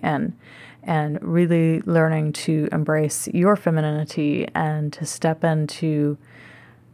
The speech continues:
uh, feminine energy into your own business, and how can you be in that void? How can you be in that darkness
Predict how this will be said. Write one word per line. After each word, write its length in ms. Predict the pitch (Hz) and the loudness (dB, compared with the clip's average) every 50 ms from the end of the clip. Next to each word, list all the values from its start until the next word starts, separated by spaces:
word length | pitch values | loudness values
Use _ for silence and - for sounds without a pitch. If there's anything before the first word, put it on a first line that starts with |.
| - - - - - - - - - - 233 - - | -20 -20 -20 -20 -20 -20 -20 -16 -14 -14 -10 -6 -4
uh, 340 | 165 156 147 139 147 151 - | -2 0 0 0 -2 -4 -4
feminine 500 | - - 190 185 185 185 180 175 170 165 | 0 2 4 6 6 6 4 2 0 0
energy 840 | - - 165 165 165 160 151 147 160 156 151 151 151 151 156 156 147 - - - - - _ - - - | 0 0 0 2 0 0 0 0 0 0 2 2 0 0 0 -2 -4 -8 -16 -20 -20 -20 _ -12 -4 0
into 340 | 185 170 165 160 - - 170 | 2 2 2 2 2 0 2
your 320 | 160 156 156 156 151 - - | 2 4 4 2 2 4 4
own 200 | 180 185 202 190 | 4 4 4 4
business, 440 | 170 160 147 - 143 - 139 - - | 4 0 0 0 -2 -4 -4 -4 -4
and 120 | 165 151 | -4 -4
how 240 | - 175 165 160 160 | 0 0 2 2 0
can 300 | - - 170 156 151 151 | 0 -2 -2 0 0 0
you 200 | 147 151 151 151 | -2 -2 -2 -2
be 400 | 143 147 170 175 175 175 160 - | -2 -2 0 0 0 0 0 0
in 220 | - 165 160 156 | 2 2 2 4
that 200 | 156 147 147 - | 4 2 2 2
void? 280 | - 156 151 143 - 156 | 0 0 0 0 0 0
How 140 | 147 170 175 | 0 0 2
can 220 | - 190 175 165 | 2 2 4 4
you 100 | 165 160 | 2 0
be 160 | 147 156 - | 0 -2 -2
in 160 | - 165 156 147 | -2 -2 -2 -2
that 220 | 151 151 - - | -2 -4 -4 0
darkness 640 | 156 151 151 151 - 151 139 135 139 139 - - - | 0 0 0 0 -2 -4 -2 -2 -2 -4 -6 -8 -10